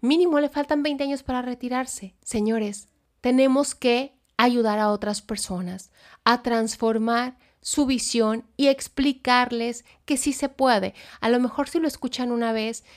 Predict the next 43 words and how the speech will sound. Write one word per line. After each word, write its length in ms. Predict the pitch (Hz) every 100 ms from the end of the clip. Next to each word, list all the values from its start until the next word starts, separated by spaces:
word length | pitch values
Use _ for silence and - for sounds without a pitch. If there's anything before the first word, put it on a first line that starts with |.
| _ -
pues 280 | 370 - - _ _ _ -
en 200 | 262 240
el 160 | 214 196
trajín 420 | 196 185 - 220
del 160 | 214 208
día 140 | 247
a 40 | 285
día, 280 | 330 269
en 100 | 269
el 100 | 233
piloto 360 | 208 214 220 226
automático, 800 | 233 240 269 269 262 262 262 254
pues 200 | 240 240
igual 460 | 214 233 233 233 -
entra 320 | 220 220 233 220
por 140 | 254
un 100 | 247
lado, 300 | 226 220 226
sale 240 | 220 196
por 160 | 196 208
el 100 | 202
otro. 260 | 196 190 185 - _
Pero 200 | 226 214
cuando 360 | 208 196 185 -
lo 80 | 190
escuchan 340 | - 220 262
dos 160 | 226 190
veces, 340 | 170 180 180 -
lo 60 |
escuchan 340 | 196 226 294 254
tres 200 | 208 175
veces, 360 | 175 - 208 -
¡hey, 260 | 240 196 -
sí 180 | -
puedes, 500 | 247 262 269 160 - -
sí 180 | -
se 140 | 262 302
puede! 400 | - 294 254 -
Lo 200 | 202 226
vas 200 | 269 269
a 80 | 330
poder 220 | 269 220
hacer, 340 | 202 - 175